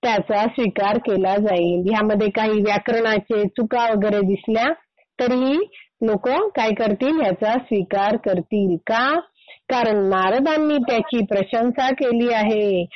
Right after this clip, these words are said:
ते कृपा करून या अध्यायात प्रकट झालेले आहेत. तर असे जे नारद मुनी आपला शिष्य व्यासदेव यांना मार्गदर्शन करण्यासाठी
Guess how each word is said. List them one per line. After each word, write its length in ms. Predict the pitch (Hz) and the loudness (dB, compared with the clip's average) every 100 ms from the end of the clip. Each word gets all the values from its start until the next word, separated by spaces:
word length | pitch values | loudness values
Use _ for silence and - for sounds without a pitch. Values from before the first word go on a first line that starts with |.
| - - - | -18 -10 -2
ते 140 | 220 | -2
कृपा 460 | 175 214 202 247 262 | 0 0 0 0 0
करून 360 | 269 247 226 | 0 0 2
या 320 | 202 208 240 247 | 2 2 2 0
अध्यायात 580 | 202 220 208 208 226 302 - - _ _ _ _ _ _ - | 2 2 2 2 0 -2 -6 -20 _ _ _ _ _ _ -4
प्रकट 380 | 233 - 294 | -2 0 0
झालेले 640 | 320 294 247 220 214 226 226 | 2 2 2 2 2 2 2
आहेत. 320 | 202 202 180 | 2 0 0
तर 180 | - 196 | -2 0
असे 340 | 190 - 254 | 0 0 0
जे 280 | 285 302 294 | 2 0 2
नारद 320 | 247 226 220 | 2 2 2
मुनी 360 | 208 220 220 214 | 2 2 2 2
आपला 300 | 185 202 202 | 0 0 -2
शिष्य 600 | 202 - 254 - 285 220 - 180 | -2 -2 -4 -2 -2 0 -2 -2
व्यासदेव 600 | 196 196 196 220 214 196 | 0 2 0 0 0 2
यांना 220 | 190 196 | 2 2
मार्गदर्शन 760 | 190 185 185 208 202 202 - 208 | 2 2 0 -2 -2 -4 -2 -2
करण्यासाठी 960 | 196 190 190 190 190 190 226 247 349 | 0 0 2 0 0 -2 0 0 -2